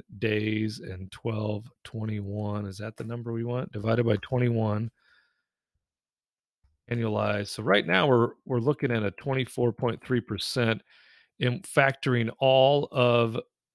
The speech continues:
the credits and all of the time, dating it all the way back to April twenty-first. So not a bad little move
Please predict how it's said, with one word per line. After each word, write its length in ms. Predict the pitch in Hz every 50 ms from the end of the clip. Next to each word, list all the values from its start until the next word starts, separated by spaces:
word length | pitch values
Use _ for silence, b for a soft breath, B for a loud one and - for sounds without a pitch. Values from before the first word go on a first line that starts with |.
| _ _
the 80 | 131 117
credits 560 | - - - 131 143 165 175 - - - -
and 180 | - 127 117
all 360 | 120 - 120 120 120 120 120 117
of 100 | 104 101
the 80 | -
time, 500 | 90 - - - 123 113 104 98 92 95
dating 220 | 92 110 110 107 107
it 80 | 104
all 140 | 107 101 104
the 40 | 101
way 120 | 104 101
back 240 | 92 98 101 101 95
to 200 | - - - -
April 200 | 107 98 - 110 -
twenty-first. 720 | - - 110 104 95 - - 104 101 98 95 - - - - _ _ _ _ _ _ _ _ _ _ _ _ _ _ _ _ _ _ _ _ _ _ _ _ _ _ _
So 320 | 123 120 110 107 113 - - _ _ _ _ _ _ _ _ _ _ _
not 240 | 143 147 165 165 170
a 40 |
bad 280 | 160 156 156 147 151 147
little 160 | 143 127 120
move 540 | 113 - 104 107 110 135 175 226 220 - -